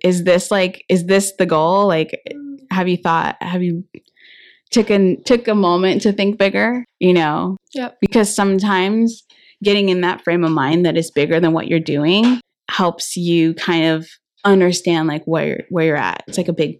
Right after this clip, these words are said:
Speaker 1: painting and being like, "Okay, I'm over here working on, like, the base of it, but, like, what is it actually as a whole?" So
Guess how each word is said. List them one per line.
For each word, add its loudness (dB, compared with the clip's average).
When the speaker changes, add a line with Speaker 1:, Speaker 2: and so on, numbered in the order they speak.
Speaker 1:
painting -4
and 2
being 2
like, -2
"Okay, -6
I'm 0
over -4
here -8
working 2
on, 0
like, -2
the 0
base -2
of 0
it, -4
but, 0
like, -2
what -2
is 0
it -4
actually -8
as -4
a -4
whole?" -4
So -2